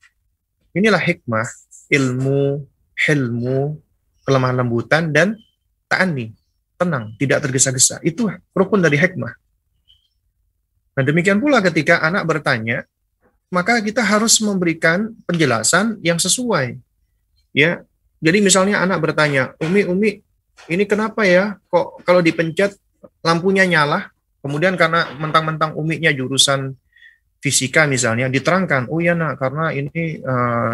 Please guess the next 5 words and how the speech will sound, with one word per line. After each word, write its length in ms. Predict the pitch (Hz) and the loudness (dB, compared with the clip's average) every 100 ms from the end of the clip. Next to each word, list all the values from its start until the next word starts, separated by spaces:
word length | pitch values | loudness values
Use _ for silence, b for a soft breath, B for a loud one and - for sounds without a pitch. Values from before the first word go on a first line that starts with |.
| 113 | -4
di, 400 | 113 120 117 113 | -2 0 2 0
apa 180 | 117 127 | -2 -2
namanya, 460 | 123 120 135 185 - _ b b b _ - | 0 2 2 0 -4 _ b b b _ -6
eh, 520 | 123 120 117 117 113 - _ _ _ _ _ _ _ _ _ | -2 2 2 2 0 -4 _ _ _ _ _ _ _ _ _
ya, 100 | 127 | -2